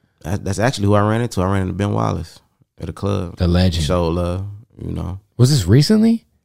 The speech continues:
Speaker 1: This
Speaker 2: Or
Speaker 1: was about, probably about four years ago.
Speaker 2: That's still crazy.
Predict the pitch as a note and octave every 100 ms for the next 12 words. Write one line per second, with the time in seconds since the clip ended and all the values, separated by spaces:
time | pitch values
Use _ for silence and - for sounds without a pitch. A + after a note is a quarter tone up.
0 | _ _ _ _ - G2+ G2+ D#2+ C3 A2
1 | F2+ - - A2+ F#2 D2+ _ _ - -
2 | - F#2+ G2 F2 E2+ D#2+ D2+ D2+ D#2 -
3 | A#2+ - - B2 G2 A2+ A#2+ F2 D2